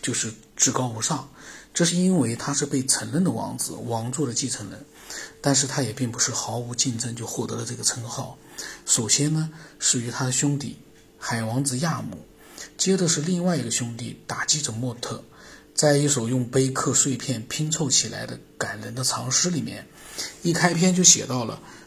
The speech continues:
工匠大师，工匠大师受到召唤，来到伊埃与水的源头两河之源的中心的住处。然后这下面四句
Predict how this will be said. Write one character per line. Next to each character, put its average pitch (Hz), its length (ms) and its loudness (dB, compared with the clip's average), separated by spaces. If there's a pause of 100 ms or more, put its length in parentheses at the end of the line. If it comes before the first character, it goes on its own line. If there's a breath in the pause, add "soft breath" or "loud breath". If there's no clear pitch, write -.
(300 loud breath)
工 175 260 4
匠 175 300 4
大 165 180 -2
师， - 220 2
工 220 220 4
匠 208 200 2
大 - 160 -4
师 - 220 6
受 139 240 4
到 117 140 -2
召 151 200 0
唤， 151 240 -2 (140)
来 113 200 -6
到 127 200 -4
伊 120 180 -6
埃 131 280 0 (420 loud breath)
与 117 340 -4 (180)
水 - 380 4
的 127 80 0
源 127 300 2
头 107 380 -2
两 113 200 -2
河 110 240 -6
之 135 200 2
源 113 100 0
的 117 100 -2
中 165 220 4
心 185 160 2
的 - 80 2
住 - 180 2
处。 123 240 -2 (1900 loud breath)
然 120 100 2
后 131 80 6
这 143 120 4
下 160 160 8
面 123 340 6
四 - 220 4
句 117 440 -4